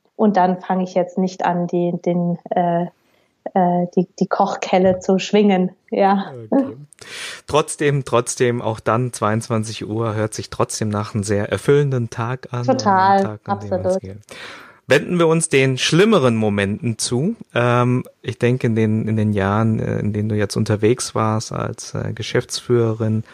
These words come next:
Speaker 2: als Führungskraft und als Unternehmerin, gab's auch schlimme Momente.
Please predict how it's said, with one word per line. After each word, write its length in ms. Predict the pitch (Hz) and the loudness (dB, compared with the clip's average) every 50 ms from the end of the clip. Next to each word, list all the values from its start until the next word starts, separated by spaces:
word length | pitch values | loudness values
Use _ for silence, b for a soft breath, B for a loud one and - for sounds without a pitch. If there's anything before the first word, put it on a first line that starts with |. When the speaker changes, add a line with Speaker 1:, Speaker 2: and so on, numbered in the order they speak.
| B B B | B B B
Speaker 2:
als 260 | - 107 104 - - | -4 -4 -4 -4 -6
Führungskraft 1000 | - - 123 123 127 131 127 123 120 - - - 113 110 110 110 - - _ - | -2 2 2 4 4 4 2 0 0 -4 -6 -4 -2 -2 -2 -2 -4 -8 _ -12
und 160 | - 113 110 | -10 -8 -6
als 180 | 107 107 - - | -8 -8 -6 -6
Unternehmerin, 840 | 117 110 104 - 104 101 98 104 120 123 120 113 117 113 117 117 117 B B B B B B B B B B B B - | -6 -4 -2 -2 0 0 2 2 4 4 4 4 4 2 2 2 0 B B B B B B B B B B B B -6
gab's 300 | - 104 98 113 - - - | -2 -2 -2 -2 -2 -2 -2
auch 140 | 104 101 | -2 -2
schlimme 360 | - - - 110 104 113 127 123 | -2 -2 0 2 4 4 4 4
Momente. 840 | 117 107 98 95 90 92 98 95 - 104 98 95 95 98 104 - | 4 4 2 2 2 0 0 0 0 0 0 0 0 -4 -6 -10